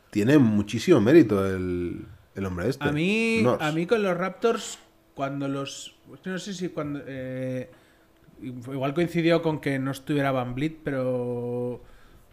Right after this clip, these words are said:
Speaker 2: mm, sí, tienes, tienes mucho talento, quizá faltan tíos que,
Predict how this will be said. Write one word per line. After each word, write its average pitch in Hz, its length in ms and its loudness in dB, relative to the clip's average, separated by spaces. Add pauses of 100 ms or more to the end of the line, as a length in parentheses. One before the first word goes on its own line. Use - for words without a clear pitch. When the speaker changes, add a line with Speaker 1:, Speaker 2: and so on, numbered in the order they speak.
Speaker 2:
mm, 123 640 -10
sí, - 260 0
tienes, 175 440 -4
tienes 180 300 -2
mucho 185 300 -4
talento, 180 480 -2
quizá 131 280 -4
faltan 170 440 -2
tíos 170 360 -2
que, 127 680 -4